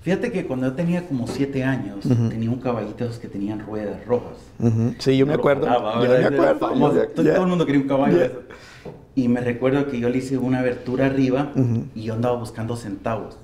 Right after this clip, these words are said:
Speaker 2: Ujú.
Speaker 1: y metía centavos. Me recuerdo que tenía siete centavos. Fíjate, ese
Speaker 2: Ujú.
Speaker 1: número siete es,
Speaker 2: Ujú.
Speaker 1: eh, tiene bastante significado. Pero yo me recuerdo que mi mamá estaba cocinando y le dije, "Mamá, cuando yo sea pastor,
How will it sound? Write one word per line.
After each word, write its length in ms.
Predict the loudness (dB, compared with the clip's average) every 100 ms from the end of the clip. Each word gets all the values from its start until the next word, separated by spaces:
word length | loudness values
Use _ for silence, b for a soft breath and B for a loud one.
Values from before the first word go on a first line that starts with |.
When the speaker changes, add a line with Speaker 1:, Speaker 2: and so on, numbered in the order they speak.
| -2
Speaker 2:
Ujú. 320 | 0 2 -2 -4
Speaker 1:
y 60 |
metía 400 | -6 -6 -8 -8
centavos. 420 | -8 -8 -8 -8
Me 60 | -10
recuerdo 240 | -8 -6
que 80 | -6
tenía 240 | -8 -10 -12
siete 340 | -12 -12 -12
centavos. 560 | -12 -12 -8 -6 -6 -8
Fíjate, 220 | -6 0
ese 100 | 0
Speaker 2:
Ujú. 80 | 2
Speaker 1:
número 200 | 0 -2
siete 280 | -8 -10 -10
es, 120 | -6
Speaker 2:
Ujú. 120 | -4 -4 -6 B -18
Speaker 1:
eh, 640 | -14 -12 -12 -12 -14 -16 -12
tiene 220 | -8 -6
bastante 360 | -6 -8 -10 -12
significado. 600 | -8 -8 -8 -8 -6 -6 0
Pero 220 | 2 2 B B B B B
yo 100 | -4
me 80 | -2
recuerdo 280 | 0 0 0
que 80 | 0
mi 60 |
mamá 220 | 0 0
estaba 300 | -4 -4 -4 -6
cocinando 420 | -10 -10 -8 -10
y 40 |
le 80 | -10
dije, 140 | -12 -10
"Mamá, 340 | -8 -6 -8 -10 -20 b b b b -10
cuando 200 | -8 -6
yo 140 | -6
sea 280 | -4 -2 -2
pastor, 480 | -4 -6 -4 -4 -6